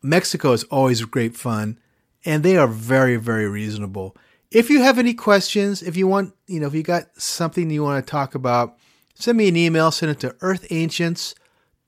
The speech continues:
number four, the letter U, at gmail dot com. Earthancients for you at gmail dot com.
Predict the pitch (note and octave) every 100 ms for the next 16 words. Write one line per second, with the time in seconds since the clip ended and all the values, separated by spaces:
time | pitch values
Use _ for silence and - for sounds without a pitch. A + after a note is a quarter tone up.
0 | _ D3 D3+ D3 C3 - E3+ E3 D#3+ D#3+
1 | D#3 _ _ _ _ _ - C#3+ C#3 C3+
2 | A#2+ A#2+ C#3 C#3 C3+ C3+ D3 _ _ _
3 | _ B2+ A2+ _ _ _ - C#3+ C3 A2
4 | G2+ G#2 F#2+ - A2+ G2+ G2+ _ _ _
5 | - D3+ E3+ F3 F3+ F3 - - D3+ D3
6 | C3+ B2+ C3 A#2+ G2+ - B2+ A#2 G#2+ G#2
7 | G#2 G#2 A2+ G2+ G2